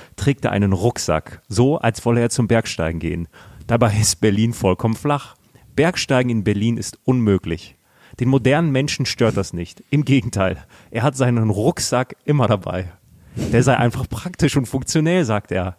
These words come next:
Ja, praktisch und funktionell sind auch das Selbstbedienungsrestaurant und das Frühstücksbuffet. Und dass sie sich den Botticelli nur noch auf dem Laptop ansehen. Das Praktische und das Funktionelle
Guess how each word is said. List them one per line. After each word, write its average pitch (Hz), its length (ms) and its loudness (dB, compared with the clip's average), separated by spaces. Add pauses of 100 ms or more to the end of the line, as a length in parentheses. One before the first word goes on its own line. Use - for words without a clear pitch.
Ja, 143 400 0 (280)
praktisch - 440 -2
und 160 120 -4
funktionell 117 640 -2 (220)
sind 139 200 -2
auch 156 120 0
das 131 180 0
Selbstbedienungsrestaurant 123 1300 0 (300)
und 127 120 0
das 135 140 0
Frühstücksbuffet. - 920 -4 (200)
Und 120 160 0
dass 131 120 2
sie 165 100 2
sich 127 220 -2
den 120 200 -2
Botticelli 143 720 0 (160)
nur 147 160 4
noch 135 120 2
auf 117 140 -2
dem 101 160 0
Laptop - 420 -2
ansehen. 85 440 -6 (240)
Das - 160 -4
Praktische - 560 -2
und 123 120 0
das 117 120 -4
Funktionelle 104 680 -2